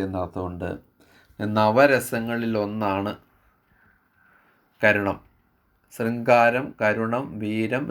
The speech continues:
രൗദ്രം, ഹാസ്യം, ഭയാനകം, ഭീഭത്സം, അത്ഭുതം, ശാന്തം എന്നിങ്ങ് രസം ഒൻപത്. ഇങ്ങനെ ഒൻപത് രസങ്ങളെയാണ് നവരസങ്ങളെന്ന് വിളിക്കുന്നത്.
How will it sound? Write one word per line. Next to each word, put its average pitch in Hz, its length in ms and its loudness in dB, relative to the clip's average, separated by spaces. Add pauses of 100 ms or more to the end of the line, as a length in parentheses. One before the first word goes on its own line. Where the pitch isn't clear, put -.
രൗദ്രം, 107 560 0 (120)
ഹാസ്യം, 104 520 0 (120)
ഭയാനകം, 107 720 2 (680)
ഭീഭത്സം, 117 760 2
അത്ഭുതം, 117 520 2 (680)
ശാന്തം 117 500 4 (220)
എന്നിങ്ങ് 117 560 -2
രസം 104 320 -2
ഒൻപത്. 95 360 -2 (360)
ഇങ്ങനെ 131 240 -4
ഒൻപത് 151 320 2 (100)
രസങ്ങളെയാണ് 117 640 0 (100)
നവരസങ്ങളെന്ന് 107 800 2
വിളിക്കുന്നത്. 90 420 -12